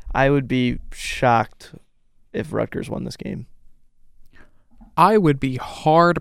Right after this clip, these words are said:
Speaker 2: pressed if Michigan State does not win this game. Now, mind you, Michigan State can beat Rutgers. It's just, can Michigan State not lose to Michigan State? I think this is a game that maybe some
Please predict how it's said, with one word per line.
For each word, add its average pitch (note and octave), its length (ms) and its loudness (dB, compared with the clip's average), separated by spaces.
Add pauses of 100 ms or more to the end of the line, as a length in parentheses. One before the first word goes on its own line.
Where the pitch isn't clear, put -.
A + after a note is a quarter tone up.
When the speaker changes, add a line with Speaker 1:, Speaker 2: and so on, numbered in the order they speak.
Speaker 2:
pressed - 800 -4 (1120)
if - 160 -4
Michigan C3+ 340 -2
State B2 360 -4 (260)
does B2+ 180 -4
not B2+ 180 -2
win B2+ 160 -2
this - 160 -8
game. A2+ 320 -10
Now, C#3+ 160 2
mind E3+ 300 4
you, G#2+ 160 -6 (1600)
Michigan C#4+ 380 4
State F3+ 260 2
can D#3 120 4
beat D3 200 4
Rutgers. - 560 0 (560)
It's D3+ 160 4
just, - 180 -2
can D3 140 4
Michigan C3+ 320 2
State B2 400 0 (100)
not C3 360 0
lose B2 320 0
to - 100 -6
Michigan - 380 -4
State? - 320 -10 (640)
I D3 160 6
think D#3+ 200 4
this D3+ 180 4
is D3+ 100 2
a D3+ 60 4
game C#3 440 4
that C3 720 4 (920)
maybe C3 340 2
some C#3+ 480 2